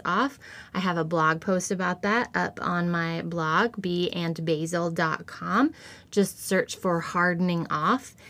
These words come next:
and that should pop right up. When you transplant your beets, just be careful not to break or damage the tap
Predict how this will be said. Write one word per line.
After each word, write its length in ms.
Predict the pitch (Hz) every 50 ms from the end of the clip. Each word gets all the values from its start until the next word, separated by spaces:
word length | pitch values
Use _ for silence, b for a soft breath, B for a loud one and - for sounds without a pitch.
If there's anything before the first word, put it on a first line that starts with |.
| B B B
and 400 | B - 180 175 175 175 175 175
that 380 | 175 180 175 180 170 165 - -
should 180 | - - 175 165
pop 300 | - - 165 160 160 - -
right 220 | 165 156 151 151
up. 360 | 175 190 220 - - - - - b b b b b b -
When 420 | 196 196 214 226 220 226 247 269
you 160 | 294 311 311
transplant 580 | 277 - 247 220 220 214 208 - - 202 196 -
your 140 | 175 180 175
beets, 340 | 196 240 262 269 - -
just 220 | - - 214 208 -
be 100 | 220 202
careful 600 | 202 - 202 196 190 190 - 208 196 190 180 -
not 340 | 185 180 175 175 - - -
to 120 | - 185
break 520 | 165 160 - - 170 170 175 190 202 - -
or 140 | - 208 202
damage 680 | 190 165 190 180 175 175 170 170 165 165 160 165 160 -
the 160 | - 170 170
tap 440 | 165 - - 180 165 160 160 -